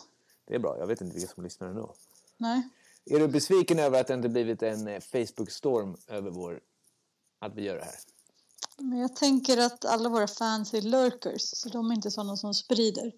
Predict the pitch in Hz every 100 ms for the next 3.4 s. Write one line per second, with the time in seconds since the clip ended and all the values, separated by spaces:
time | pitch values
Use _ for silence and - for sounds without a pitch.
0 | _ - 110 110 233 214 226 202 - 226
1 | 208 214 202 - - - _ _ - 95
2 | - - _ _ _ - - - _ _
3 | _ _ _